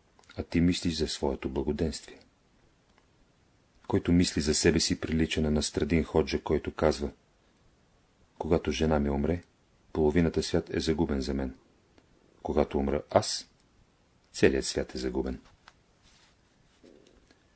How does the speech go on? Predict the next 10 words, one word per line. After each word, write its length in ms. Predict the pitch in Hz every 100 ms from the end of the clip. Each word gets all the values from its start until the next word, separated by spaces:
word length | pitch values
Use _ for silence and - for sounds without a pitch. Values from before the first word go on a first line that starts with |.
| _ _ _ _ _ _ _ -
Време 280 | 98 104 98
е 60 | 92
вече 300 | 95 - 90
хората 420 | - 78 80 73
да 120 | 73
се 140 | -
справят 440 | - - 76 71 69
с 60 |
противоречията 800 | - 71 78 71 76 76 - -
си 260 | - 90